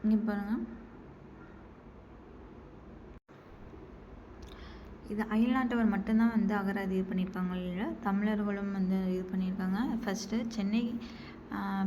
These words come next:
பல்கலைக்கழகத்தாரால் வெளியிடப்பட்ட தமிழ் அ-, தமிழ் அகராதி அப்படின்னு சொல்லி கேட்கலாம். தமிழ் லெக்சிகன். சரிங்களா? தமிழ் லெக்சிகன். அப்போ தமிழ் இது சென்னை யுனிவர்சிட்டி. அப்போ தமிழ் லெக்சிகன் வந்து யார் வந்து வெளியிட்டா அப்படின்னு கூட கேட்கலாம்.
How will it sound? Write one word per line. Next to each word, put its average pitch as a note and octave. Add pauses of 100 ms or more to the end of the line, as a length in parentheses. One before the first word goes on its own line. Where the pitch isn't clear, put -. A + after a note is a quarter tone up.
பல்கலைக்கழகத்தாரால் G#3
வெளியிடப்பட்ட G3
தமிழ் G3
அ-, G3+
தமிழ் G3
அகராதி G3
அப்படின்னு F#3+
சொல்லி F#3+
கேட்கலாம். F#3+
தமிழ் G3+ (460)
லெக்சிகன். F#3+ (460)
சரிங்களா? G3
தமிழ் G3
லெக்சிகன். F#3+
அப்போ A3 (420)
தமிழ் G#3+
இது F#3+
சென்னை G#3+
யுனிவர்சிட்டி. G3
அப்போ G3
தமிழ் A3
லெக்சிகன் A3
வந்து G3+
யார் G#3
வந்து G3 (440)
வெளியிட்டா G#3
அப்படின்னு A3
கூட G3
கேட்கலாம். G3+